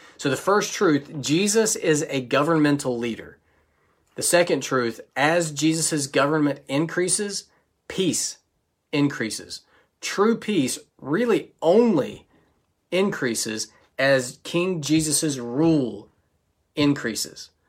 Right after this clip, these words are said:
Verse six is a turning point in the passage. Verses one through five describes the coming day that Isaiah sees through the Holy Spirit as a prophet, when people who walked in darkness walk in light,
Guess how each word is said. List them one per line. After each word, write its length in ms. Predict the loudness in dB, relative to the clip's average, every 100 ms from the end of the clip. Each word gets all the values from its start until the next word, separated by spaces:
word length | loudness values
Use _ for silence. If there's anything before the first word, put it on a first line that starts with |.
| _ _ _ _ _ _ _ _ -4
Verse 260 | 4 6 6
six 560 | 6 6 4 -4 -8 -12 _ _ _
is 140 | -2 -2
a 60 |
turning 320 | 0 0 2 0
point 240 | 0 0
in 60 | -2
the 40 |
passage. 480 | -2 2 2 0 -2
Verses 380 | -2 0 -2 0
one 180 | 0
through 160 | 0 -6
five 400 | -2 0 2 0
describes 680 | -2 -4 0 0 2 0 -2
the 100 | -8
coming 400 | -2 0 0 0
day 460 | 0 2 2 0 -6 _ _
that 100 | -4
Isaiah 460 | -2 0 0 2 0
sees 460 | 0 0 0 0
through 180 | -2 -2
the 120 | -2
Holy 240 | 0 0 2
Spirit 480 | -2 0 0 0 0
as 120 | -4
a 60 | -6
prophet, 560 | -4 -2 -2 -4 -6 -12 -20 -20
when 560 | -4 0 0 0 -2 -4 -8 _ _ _ _ 2
people 240 | 4 4
who 140 | 2
walked 320 | 2 4 2 2
in 100 | 0
darkness 460 | 0 -2 -4 -4
walk 260 | -2 -2 -2
in 160 | -2
light, 380 | -2 -2 -4 -8